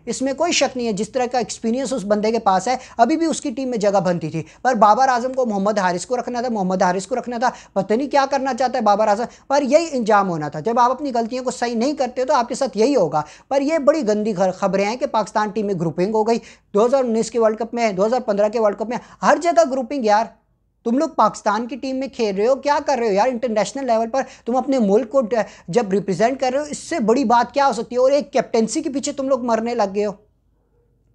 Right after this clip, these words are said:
ऐसे खिलाड़ियों को कभी भी टीम में नहीं रखना चाहिए। अभी तक तो खबरें यही हैं कि पाकिस्तान टीम के जो ड्रेसिंग रूम है उसके हालात सही नहीं है, और वो, इसमें कोई शक नहीं है कि पाकिस्तान टीम के ड्रेसिंग रूम के हालात नहीं सही होंगे। यार, आप परफॉर्मेंस नहीं दे रहे हो। वो बाबर आजम ने अगर ये बात की है कि अगर आप परफॉर्म नहीं करोगे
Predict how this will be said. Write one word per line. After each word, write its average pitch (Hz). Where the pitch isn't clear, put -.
ऐसे 254
खिलाड़ियों 262
को 277
कभी 262
भी 269
टीम 233
में 202
नहीं 185
रखना 156
चाहिए। 139
अभी 226
तक 311
तो 277
खबरें 247
यही 240
हैं 233
कि 233
पाकिस्तान 214
टीम 220
के 214
जो 214
ड्रेसिंग 190
रूम 220
है 220
उसके -
हालात 185
सही 196
नहीं 170
है, 156
और 269
वो, 294
इसमें 294
कोई 320
शक -
नहीं 233
है 220
कि 233
पाकिस्तान 220
टीम 226
के 233
ड्रेसिंग 196
रूम 220
के 226
हालात 202
नहीं 254
सही 185
होंगे। 131
यार, 220
आप 311
परफॉर्मेंस 233
नहीं 294
दे 262
रहे 269
हो। 262
वो 208
बाबर 233
आजम 254
ने 269
अगर 247
ये 262
बात 208
की 285
है 247
कि 247
अगर 233
आप 233
परफॉर्म 226
नहीं 254
करोगे 247